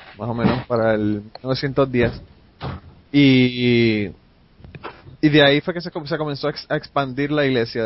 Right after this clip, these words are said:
desde Tennessee. Incluso dicen que hay, eh, unas cuantas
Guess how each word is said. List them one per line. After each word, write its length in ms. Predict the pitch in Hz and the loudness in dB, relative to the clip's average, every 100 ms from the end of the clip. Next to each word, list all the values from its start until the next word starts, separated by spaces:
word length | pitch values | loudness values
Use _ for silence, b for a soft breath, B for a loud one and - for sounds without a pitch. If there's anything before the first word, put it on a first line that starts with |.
| 110 | -2
desde 100 | 113 | -2
Tennessee. 460 | 117 113 - 160 - B B - | -4 -4 -6 -6 -8 B B -8
Incluso 720 | 135 127 131 131 180 165 - | -4 2 2 4 4 6 2
dicen 420 | - 123 139 156 151 | -2 -6 -4 -4 0
que 100 | 143 | 2
hay, 460 | 127 139 147 147 | 4 4 0 -2
eh, 340 | - 123 117 113 | -2 -2 -2 -2
unas 200 | 113 139 | -4 -4
cuantas 380 | 143 135 139 | -4 -2 -2